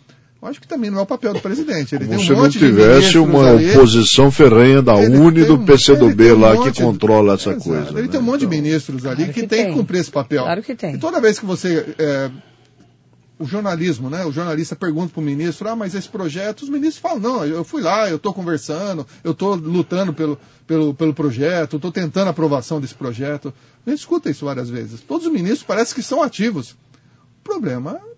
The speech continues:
Speaker 1: tá no Congresso, né? O Congresso tem a, o, o rito dele, tem o, a agenda dele, e vai fazer aquilo que importa pro Congresso. Então, talvez o presidente da Câmara chega e fala, "Não, mas esse projeto não é de interesse da casa."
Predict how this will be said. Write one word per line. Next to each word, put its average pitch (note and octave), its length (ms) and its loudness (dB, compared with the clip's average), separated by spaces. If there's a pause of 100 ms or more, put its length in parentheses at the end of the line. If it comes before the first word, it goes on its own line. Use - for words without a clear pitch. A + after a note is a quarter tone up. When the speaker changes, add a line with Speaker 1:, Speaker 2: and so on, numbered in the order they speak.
Speaker 1:
tá F4 100 -6
no D#4+ 100 -4
Congresso, C#4 520 -8
né? D#3 120 -16 (1200)
O - 20 -20
Congresso C3+ 400 -6
tem F#3+ 220 -8
a, F4+ 260 -8
o, F3 280 -6
o - 20 -4
rito D#3 320 -4
dele, G3 400 -8 (160)
tem D#3 220 -10
o, C3+ 240 -10
a C#3 80 -10
agenda D#3+ 420 -2
dele, D#3+ 380 -8 (280)
e D4+ 80 0
vai G3+ 160 -2
fazer C#3+ 280 -6
aquilo D3 260 -8
que D#4 100 -14
importa G3 380 -6
pro - 180 -8
Congresso. D4 500 -10 (180)
Então, F4 120 -14
talvez B3 280 -2
o - 40 -20
presidente D#3 640 -4 (380)
da C3+ 140 -6
Câmara C#3+ 360 -4
chega D#3+ 300 -2
e D3 60 0
fala, C3+ 280 -8
"Não, E3+ 320 -8
mas C#3 240 -8 (300)
esse F#3 220 -8
projeto F#3 480 -8
não F#3+ 200 -8
é F#3 80 -8
de E3+ 120 -6
interesse E3+ 440 -4
da D3+ 140 -4
casa." C#3 400 -6